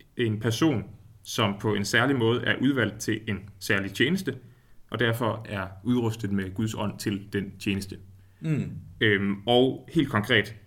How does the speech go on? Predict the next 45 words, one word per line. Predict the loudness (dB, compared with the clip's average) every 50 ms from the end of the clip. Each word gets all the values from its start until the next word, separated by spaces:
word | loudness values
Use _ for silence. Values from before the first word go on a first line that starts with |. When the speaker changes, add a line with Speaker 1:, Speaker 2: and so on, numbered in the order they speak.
| -20 -20 -20 -20 -20 -20 -20 _ _ 2
Speaker 1:
øh, | 2 4 4 4 2 2 0 -2 -2 -4 -4 -4 -4 -4 -4 -4 -6 -6 -8 -10 -10 -8
så | -4 0 2 2 2 0 -2 -6 -12 -18 -20 -20 -12 -4
drejer | 2 4 4 4
det | 4 2
sig | 0 -2 -2 -2 -4 -6
i, | -6 -8 -8 -8 -10 -14 -20 -20 -20 -20 -20 -20 _ _ _ _
øh, | -6 -4 -4
Det | 0 2
Gamle | 2 2 2 2
Testamente | -2 -2 -2 -2 0 0 0 0 0 0 -2 -2 -4 -6
om | -6 -6 -6 -6 -8 -12 -16 -20 -20 -20 -20 -20 -6
kongen | -2 0 0 0 0 -2 -4 -6 -8 -12 -16 -20 -20 -20 _ -20 -20 -20 -14 -12
og | -12 -12 -12 -16 -20 -20 -20 _ _
præsten, | 0 0 0 0 -2 -6 -8 -10 -8
i | -4
særdeleshed | -2 0 0 2 0 0 -2 -4 -6 -6 -4
ypperste | -4 -4 -4 -4 -6 -8
præsten. | -10 -12 -12 -12 -14 -14 -16 -18 -18 -18 -20 -20 _ -6
Og, | -4 -4 -4 -6 -8 -14 -18 -20 -20 -16 -12
øh, | -10 -8 -8 -6 -4
ganske | -4 -4 -2 -2 -4 -4
få | 0 0 0 0
steder | 0 -2 -2 -2 -2
får | -2 -2 0
vi | 0 0
en | 0
anelse | 0 -2 -2 0 0 -2 -4 -4 -6 -4 -2
om, | -2 -2 -2 -4
at | -6 -10
profeterne | -8 -8 -8 -2 0 0 2 2 0 -4 -4 -4
ligesom | -4 -4 -4 -4 -4 -2
kø-, | -2 -4 -4 -4 -8 -8
kunne | -4 -4 -2 0
høre | 0 0 2
ind | 2 0
under | 0 0 0
samme | 0 2 2 2 0 -2
kategori, | -2 -4 -4 -2 -2 0 2
men | 2 2
i | 4
hvert | 4 2 2 2
fald | 0 -2 0
kongen | 2 2 2 2 2
og | 0
præsten. | 0 -2 -4 -4 -6 -10 -14